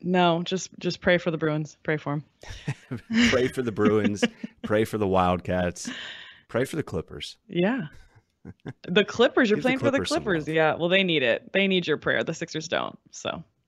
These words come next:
Speaker 2: Ah, well, it depends what we're talking about, but
Speaker 1: <laughs>
Speaker 2: fair enough. All right. Uh, we'll do it again soon.
Speaker 1: Thanks, Ryan.
Speaker 2: Yep.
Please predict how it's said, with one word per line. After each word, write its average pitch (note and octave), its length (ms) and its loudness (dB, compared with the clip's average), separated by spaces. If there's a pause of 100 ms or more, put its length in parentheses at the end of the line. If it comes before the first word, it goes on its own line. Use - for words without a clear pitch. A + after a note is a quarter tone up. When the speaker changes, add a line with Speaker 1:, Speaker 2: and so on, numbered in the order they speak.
(380)
Speaker 2:
Ah, A#2+ 280 -2 (240)
well, A#2 160 2
it G2 80 -2
depends G2 340 -6
what F2 120 -6
we're - 60 -12
talking - 340 -12
about, A#1 280 -14
but - 320 -8 (160)
Speaker 1:
<laughs> - 220 -20
Speaker 2:
fair A2+ 240 6
enough. F2+ 440 -2
All A2+ 160 4
right. G#2 320 4
Uh, G#2 400 2
we'll A2 100 -2
do C3+ 160 4
it C3 60 0
again B2+ 220 0
soon. A#2+ 300 -2 (260)
Speaker 1:
Thanks, G3 240 0
Ryan. F3+ 260 0 (600)
Speaker 2:
Yep. G2 180 -6